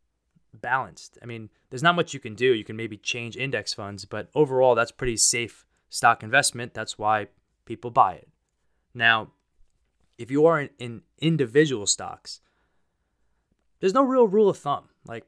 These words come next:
people have been on both sides here. It's, you can own two to three,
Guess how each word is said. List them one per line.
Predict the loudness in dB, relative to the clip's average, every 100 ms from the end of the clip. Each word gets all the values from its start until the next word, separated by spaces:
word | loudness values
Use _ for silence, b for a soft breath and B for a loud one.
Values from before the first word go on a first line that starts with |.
| _ -12
people | -6 0
have | 2 2 0
been | -4 -4 -10 -16 _ _ _ _ _ _ _ 0
on | 0
both | 4 4 6
sides | 6 6 6 4 -6
here. | -12 -18 -20
It's, | -18 -14 -14 -14 _ _ _ _ _ _
you | -20
can | -14 -12
own | -8
two | -6 -6
to | -8
three, | 0 4 4 4 0